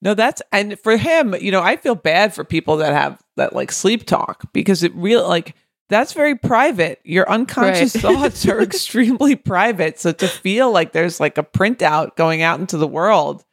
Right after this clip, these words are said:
Speaker 1: without you knowing it is, you know, even when people share dreams with me, it's very intimate, you know, like, people don't realize, I think, sometimes sharing your dreams is very intimate. It's, like, really a look into your unfiltered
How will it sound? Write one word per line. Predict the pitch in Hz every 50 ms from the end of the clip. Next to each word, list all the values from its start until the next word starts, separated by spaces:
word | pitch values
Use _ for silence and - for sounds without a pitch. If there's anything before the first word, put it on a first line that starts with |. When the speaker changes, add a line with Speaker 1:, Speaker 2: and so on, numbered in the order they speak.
| _ _ _ _ _ -
Speaker 1:
without | 175 175 165 160 170 -
you | - 190 175
knowing | 160 156 160 - - 208 160
it | 151 147 - - - -
is, | - - - - 185 160 - - - -
you | - 233
know, | 247 240
even | - 226 247 339 349
when | 269 208 196
people | - 240 233 - - 254
share | - - - 202 220 220
dreams | 170 - 175 196 233 277 -
with | - 160 - -
me, | 143 139 131 135 120 123 - 151 _ _ _ _ _ _ _ _ _ _ _ _ _ _ _ _ _ _ _ _ _ -
it's | - 175 -
very | - 220 285 392 320
intimate, | 247 302 - - 349 254 175 - - - _ _ _ _ _ _ -
you | 175 180 175
know, | 170 165 165 185 220 226
like, | 220 196 180 -
people | - 240 - - 339
don't | - 277 254 175
realize, | 175 190 196 214 233 220 196 170
I | 180 160 170
think, | - 165 151 156
sometimes | - - 170 147 160 - 170 156 156 151 151 147 156 160 - - - - _ _ _ _ _ _ _ _ _ _ - -
sharing | - - - 185 185 190 233 262 254 240
your | 220 214 208
dreams | 180 - 170 180 208 214 202 185 170 160 160 160 151 - -
is | - - - 147 156 156 156
very | 156 156 160 165 151 160 180 190 180
intimate. | - 147 151 180 - - 208 165 139 127
It's, | 127 - - -
like, | 151 151 - -
really | 143 165 160 156 170 170 170
a | 160
look | 160 156 156 160 165 - -
into | - 143 151 151 - 165
your | 156 151 147 156 165 - -
unfiltered | - 143 156 165 170 165 - - - 151 151 160 - - 156 139 139 135 120 - - -